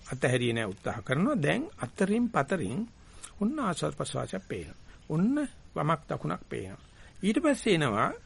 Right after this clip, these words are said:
විශ්වාසයක්. ආස්වාද ප්‍රසවාසය මතුරුනාට පස්සේ දැන් නම් තුන හතරක් මට කරන්න පුළුවන් කියන විශ්වාසය. එතකොට දන්නවා මූණට මූණ දාලා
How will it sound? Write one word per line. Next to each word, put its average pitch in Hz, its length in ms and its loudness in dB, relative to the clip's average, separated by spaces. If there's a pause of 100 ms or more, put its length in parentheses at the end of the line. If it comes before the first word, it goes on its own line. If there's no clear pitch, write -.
විශ්වාසයක්. 170 720 4 (500)
ආස්වාද 214 340 0
ප්‍රසවාසය 196 320 2
මතුරුනාට 190 460 4
පස්සේ 196 240 4
දැන් 175 200 4
නම් 240 180 4
තුන 226 240 4
හතරක් 208 380 6
මට 190 180 4
කරන්න 175 280 2
පුළුවන් 165 260 0
කියන 214 180 -2
විශ්වාසය. - 480 -6
එතකොට 190 300 0
දන්නවා 190 320 2
මූණට 190 320 6
මූණ 170 260 2
දාලා 127 480 6